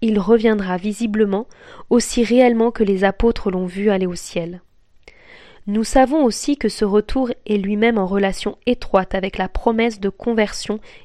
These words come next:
et de restauration d'Israël, de telle sorte que les événements qui bouleversent le Proche-Orient prennent une résonance particulière pour le chrétien. Oui, encore un peu de temps,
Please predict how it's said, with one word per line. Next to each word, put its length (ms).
et 80
de 100
restauration 800
d'Israël, 580
de 100
telle 300
sorte 320
que 100
les 240
événements 380
qui 180
bouleversent 640
le 80
Proche-Orient 680
prennent 320
une 140
résonance 560
particulière 800
pour 180
le 80
chrétien. 480
Oui, 180
encore 380
un 80
peu 180
de 100
temps, 300